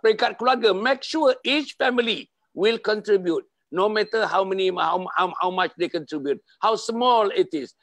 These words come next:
please do contribute. Untuk tuan-tuan bersama-sama kita membangunkan, inilah yang dikendaki oleh masyarakat, inilah yang dikendaki oleh umat, supaya tuan-tuan dan puan kita bersedia untuk bertemu dengan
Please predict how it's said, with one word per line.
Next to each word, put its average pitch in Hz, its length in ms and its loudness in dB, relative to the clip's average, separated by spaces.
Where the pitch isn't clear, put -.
please 254 400 0
do 220 320 0
contribute. 175 640 0
Untuk 165 240 -2
tuan-tuan 165 480 0
bersama-sama 151 720 -2
kita 143 160 -6
membangunkan, 139 800 -2
inilah 170 400 0
yang 156 240 0
dikendaki 151 560 -2
oleh 143 160 -2
masyarakat, 135 640 -4
inilah 190 320 2
yang 160 160 0
dikendaki 160 480 -6
oleh 156 240 -4
umat, 139 400 -6
supaya 160 480 -2
tuan-tuan 151 320 -4
dan 147 160 -6
puan 190 180 0
kita 151 220 -8
bersedia 151 400 -6
untuk 139 320 -6
bertemu 185 200 -6
dengan 139 100 -8